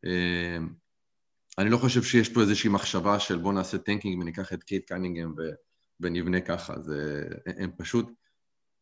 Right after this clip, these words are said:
אני רואה כל משחק שלהם, כי כמו שהזכרת, אני עובד ב-, בטרנר, ואני עורך את התקצירים של, של אן בי איי טי וי, ותמיד הם יודעים לבעוט בדלי, וזה...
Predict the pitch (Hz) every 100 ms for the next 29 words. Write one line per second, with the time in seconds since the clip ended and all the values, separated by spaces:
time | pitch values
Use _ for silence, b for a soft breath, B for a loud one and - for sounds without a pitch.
0 | _ _ _ 90 98 107 120 127 131 127
1 | 123 117 - 123 135 101 107 101 98 92
2 | 107 101 90 87 85 95 87 87 80 -
3 | 110 107 87 85 82 85 90 98 - -
4 | - 87 87 98 - 85 82 82 82 82
5 | 87 90 90 90 85 131 156 - _ _
6 | _ _ - 85 95 90 87 87 85 85
7 | - _ - 123 143 143 127 117 117 123
8 | 104 110 98 98 95 90 82 - - 92
9 | 82 98